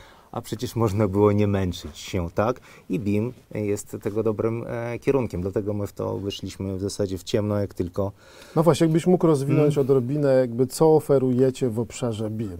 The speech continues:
Speaker 2: tak? Czyli jest pracownia projektowa, a tutaj deficyty są jeszcze spore na rynku.
Speaker 1: Mhm.
Speaker 2: E, niewielu, to może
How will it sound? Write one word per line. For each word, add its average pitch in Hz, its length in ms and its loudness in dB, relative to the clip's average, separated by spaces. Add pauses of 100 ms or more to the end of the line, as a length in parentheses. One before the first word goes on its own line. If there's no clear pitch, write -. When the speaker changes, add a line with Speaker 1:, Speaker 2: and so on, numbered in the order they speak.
Speaker 2:
tak? 143 220 4
Czyli 131 260 -4
jest 139 220 0
pracownia 127 480 -2
projektowa, 143 680 0
a 143 60 6
tutaj 139 400 2 (600)
deficyty 147 640 2
są 143 220 -2
jeszcze 139 280 -2
spore 127 400 0
na 110 160 -2
rynku. 127 580 0
Speaker 1:
Mhm. 123 380 0
Speaker 2:
E, 117 40 -2
niewielu, 139 1120 4
to 139 160 -4
może 135 540 -2